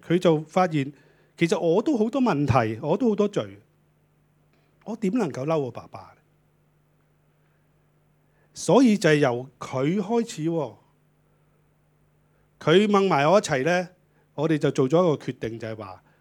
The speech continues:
我哋嘅下一代將會將呢個罪呢係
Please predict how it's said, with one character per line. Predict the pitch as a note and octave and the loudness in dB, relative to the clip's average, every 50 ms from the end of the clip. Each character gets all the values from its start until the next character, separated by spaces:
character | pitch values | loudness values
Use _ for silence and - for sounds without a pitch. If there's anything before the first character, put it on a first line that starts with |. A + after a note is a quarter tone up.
| _ _ _ _ _ _ _ _ _ _ | _ _ _ _ _ _ _ _ _ _
我 | - B2+ B2 C#3+ C#3+ | -8 -4 -4 -2 0
哋 | C#3 A#2+ | 0 -2
嘅 | A#2 | -2
下 | C#3+ A#2 A2 A2 A2+ B2 | -2 -4 -4 -8 -10 -10
一 | C#3 | -10
代 | - C3 G#2 F#2+ G2 G2 G2 _ _ _ _ _ | -10 -12 -14 -14 -18 -20 -20 _ _ _ _ _
將 | - D#3+ D3+ D3+ C#3 | -2 -2 0 0 -2
會 | A#2 A2 A2 A2+ B2+ - _ _ _ _ | -4 -4 -6 -6 -10 -12 _ _ _ _
將 | _ D#3+ D3 D3 C#3+ C#3+ D3 C#3+ - _ _ _ _ | _ -4 -4 -4 -2 -4 -8 -10 -12 _ _ _ _
呢 | - D3+ D3 | -12 -10 -10
個 | D3 B2+ | -8 -10
罪 | - - - G#2+ G#2 G2+ G2+ G#2 | -12 -12 -12 -12 -12 -12 -14 -12
呢 | A#2 A#2+ A#2+ B2 B2 _ _ _ _ _ _ - | -12 -12 -12 -14 -18 _ _ _ _ _ _ -18
係 | G#2+ G2+ G2+ G2+ | -16 -16 -16 -16